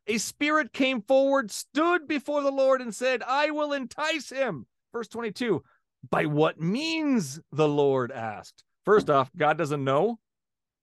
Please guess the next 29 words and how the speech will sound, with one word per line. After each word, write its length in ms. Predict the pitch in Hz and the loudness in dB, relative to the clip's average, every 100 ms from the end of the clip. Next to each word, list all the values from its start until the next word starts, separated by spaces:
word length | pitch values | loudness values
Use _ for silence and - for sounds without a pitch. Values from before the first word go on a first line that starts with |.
| _ _ _ - | _ _ _ -4
God 160 | 160 | -2
has 140 | 156 147 | 0 -2
to 80 | 139 | -2
ask 240 | 139 160 | -2 -2
a 80 | 131 | -2
question. 440 | 147 170 - 226 - _ _ | 0 0 -2 -10 -10 _ _
That's 160 | 135 135 | -14 -8
weird. 220 | 131 110 _ _ _ _ | -8 -8 _ _ _ _
Second 260 | 214 156 | 0 0
off, 100 | 113 - _ _ - | -2 -6 _ _ 2
uh, 240 | 156 151 180 | 4 4 2
"I 160 | 220 | 2
will 200 | 254 254 | 2 2
go 260 | 208 240 233 | 4 4 6
out 300 | 220 220 208 | 6 4 2
and 220 | 190 190 170 | -2 -2 -2
be 320 | 208 208 208 175 | -4 -4 -4 -2
a 120 | 165 | 0
deceiving 640 | 147 139 - 262 240 254 | -2 -6 -4 -4 -4 -4
spirit 540 | 202 - 226 220 220 - | -6 -4 0 4 4 2
in 140 | 202 | -2
the 100 | 160 | 0
mouths 560 | 156 202 247 254 214 196 | 0 2 4 2 -2 -4
of 120 | 180 | -4
all 340 | 202 226 240 | -2 0 0
his 240 | 208 208 - | 0 -2 -4
prophets," 640 | - 196 165 - 101 - | -8 -6 -6 -8 -16 -16
he 120 | 107 | -18
said. 440 | 101 131 156 190 | -6 0 2 0